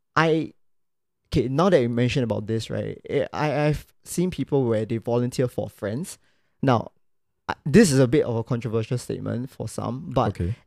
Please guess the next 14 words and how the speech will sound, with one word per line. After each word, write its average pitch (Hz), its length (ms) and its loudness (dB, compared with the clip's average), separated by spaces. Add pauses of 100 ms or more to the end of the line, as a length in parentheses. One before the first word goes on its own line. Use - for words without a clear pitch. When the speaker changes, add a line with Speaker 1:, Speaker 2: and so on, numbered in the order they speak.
(140)
Speaker 1:
it 151 180 4
is 202 240 4 (200)
to 135 180 -2
some 147 280 -2
extent 127 360 -4
okay 135 300 -2
to 117 120 -4
volunteer 113 640 -2
for, 104 340 -2 (160)
because 135 380 2
of 107 120 -8
your 113 120 -6
friends. 110 520 -8
Speaker 2:
Yeah. 98 220 -2